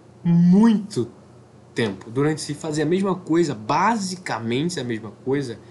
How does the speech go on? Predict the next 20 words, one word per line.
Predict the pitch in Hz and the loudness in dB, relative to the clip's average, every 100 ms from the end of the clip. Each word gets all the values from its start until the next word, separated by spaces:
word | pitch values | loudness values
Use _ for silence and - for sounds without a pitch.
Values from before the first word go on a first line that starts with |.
| - - | -20 -6
durante | 175 170 175 - | 0 2 0 0
vinte | 156 120 117 113 175 233 - | -4 -4 -6 0 4 4 2
e | - | -6
quatro | - 127 123 110 | -8 -8 -8 -10
desenhos. | 101 90 85 - - - - - - - - - - - - | -10 -12 -18 -20 -20 -20 -20 -20 -20 -20 -20 -20 -20 -14 -4
vinte | 170 240 | 0 0
e | - | 0
quatro | 202 196 | -2 -2
desenhos. | 190 180 160 123 - - | -2 -2 -4 -4 -12 -8
Porque | 202 220 | -4 -2
o | 226 | -2
quê? | - - | -2 -4
A | 165 | -2
gente | 208 220 | -2 -4
pisca. | - 180 214 - - 104 - - - - - - - - - - - - - - - - | -6 -2 -2 -2 -8 -14 -16 -20 -20 -20 -20 -20 -20 -20 -20 -20 -20 -20 -20 -20 -10 -2
Ó, | 139 | -2
tá | - 180 | -2 -2
aí | 190 | 0
um | 175 | 0
segundo. | 180 175 123 104 92 | 0 -4 -4 -4 -8